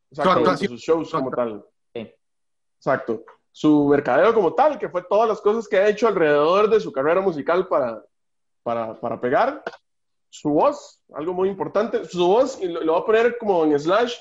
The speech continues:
Speaker 1: talento musical en cuanto a si sabe algún instrumento o productor, algo de ese tipo, ¿verdad?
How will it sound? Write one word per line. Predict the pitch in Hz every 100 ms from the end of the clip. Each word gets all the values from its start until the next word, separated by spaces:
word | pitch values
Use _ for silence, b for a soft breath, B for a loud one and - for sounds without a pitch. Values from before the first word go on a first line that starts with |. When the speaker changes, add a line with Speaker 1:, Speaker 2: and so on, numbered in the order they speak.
| - _ _ _
Speaker 1:
talento | - 165 202 202
musical | 247 226 180 202 220
en | 226 185 -
cuanto | 160 151 151
a | 147
si | 143
sabe | 135 170 196 220
algún | 190 208
instrumento | 220 - 170 175 233 226 - 208
o | 196 196 175 151 143 135 131 117 B _ _
productor, | 160 147 143 127 - 240 240 208
algo | 208 214
de | 214
ese | 196
tipo, | - 165 131
¿verdad? | 131 160 190